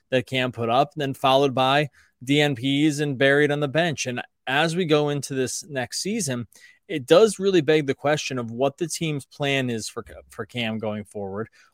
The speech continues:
what they view him to be, if anything, as an N B A player. Very difficult to get a read, uh, on that one for sure. Whether that he's part of their long-term future or not,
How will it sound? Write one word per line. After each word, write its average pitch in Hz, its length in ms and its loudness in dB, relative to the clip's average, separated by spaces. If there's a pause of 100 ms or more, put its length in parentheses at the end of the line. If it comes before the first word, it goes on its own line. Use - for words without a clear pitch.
what 156 360 8
they 170 180 6
view 147 400 4
him 131 460 -2
to - 160 -8
be, 123 400 -2
if 127 140 -2
anything, 123 600 -2
as 113 160 -8
an 127 100 -4
N 117 160 -4
B 113 120 -2
A 110 100 0
player. 101 420 -8
Very 123 260 2
difficult 123 400 -4
to 123 80 -4
get 117 140 2
a 117 60 0
read, 113 340 -4 (320)
uh, 110 200 0 (160)
on 110 120 -2
that 110 240 -2
one 226 160 -10
for - 200 -10
sure. 160 440 -4 (320)
Whether 143 580 6
that 151 160 4
he's 160 260 -2
part 147 320 6
of 139 100 4
their 135 140 4
long-term 131 640 0
future 120 460 -4
or 113 60 -2
not, 110 300 -4